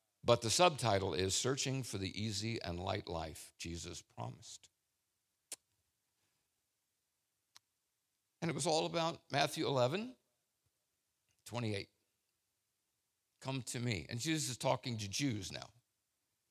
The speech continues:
"Come to me, you who are so worn out. You're trying so hard to do it all right so God might be happy with you. But you are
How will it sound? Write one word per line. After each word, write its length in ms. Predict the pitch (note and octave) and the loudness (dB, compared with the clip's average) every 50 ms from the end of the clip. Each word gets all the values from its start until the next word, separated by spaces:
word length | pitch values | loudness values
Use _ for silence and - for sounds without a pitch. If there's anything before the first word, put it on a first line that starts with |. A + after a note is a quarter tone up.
| _ _ - | _ _ -2
"Come 200 | - A#2+ A#2+ A2+ | 0 0 0 0
to 140 | - - A#2 | -4 -6 -4
me, 160 | A#2 A2+ A2 | -2 -2 -2
you 380 | G2+ F#2+ G#2+ B2 A#2+ A2 G2+ G2 | -2 -2 -2 0 0 0 -2 -2
who 200 | G#2+ G#2 G2+ - | -2 -4 -4 -2
are 280 | - G2 F#2+ F#2 F2 - _ _ _ _ _ _ _ _ _ _ _ - - - | -2 -2 -2 -2 -4 -8 _ _ _ _ _ _ _ _ _ _ _ -18 -10 -6
so 340 | - - - - D3+ D3+ | -4 -2 0 2 4 4
worn 320 | D3 C3+ B2+ A2 G2+ G2 F2+ | 4 4 2 0 0 0 -2
out. 340 | - A#1 - _ _ - - _ _ _ _ _ _ _ _ _ _ _ _ _ _ - | -4 -6 -10 _ _ -20 -20 _ _ _ _ _ _ _ _ _ _ _ _ _ _ -12
You're 60 | - | -8
trying 280 | - - A2 G#2 G#2 F2+ | 0 2 2 2 2 0
so 260 | - - D3 C#3+ C3 | -2 0 0 0 0
hard 480 | B2 - - C#3+ B2 G#2 F2 F2+ E2 | 0 -2 -2 0 0 0 0 -2 -4
to 60 | F2 F2 | -6 -4
do 200 | E2 G2+ F#2+ F#2+ | -4 -2 -2 -2
it 60 | - - | -2 0
all 240 | F#2+ G#2 A2 A2+ G2+ | 0 2 2 0 0
right 360 | F#2+ G2+ G2+ G#2+ G2+ G2 - | -2 -2 -2 -2 -2 -4 -6
so 220 | - - - G2 | -6 -6 -4 -6
God 360 | F2+ F2 F#2 F#2+ F#2 F2+ E2+ - | -4 -2 0 2 2 0 0 -4
might 200 | G2+ F2 - - | -8 -8 -8 -8
be 100 | E2+ E2 | -8 -8
happy 300 | D#2+ D#2 C#2+ _ - C2+ | -8 -8 -12 _ -18 -18
with 180 | C#2+ C2+ _ | -18 -18 _
you. 120 | - - A#1 _ _ _ _ _ _ _ _ _ _ _ _ _ _ _ _ _ _ _ _ _ _ _ _ - | -20 -20 -20 _ _ _ _ _ _ _ _ _ _ _ _ _ _ _ _ _ _ _ _ _ _ _ _ 0
But 200 | A2 A2 - - | 0 0 2 2
you 100 | A#2 G2+ | 0 2
are 140 | F#2+ - | 2 0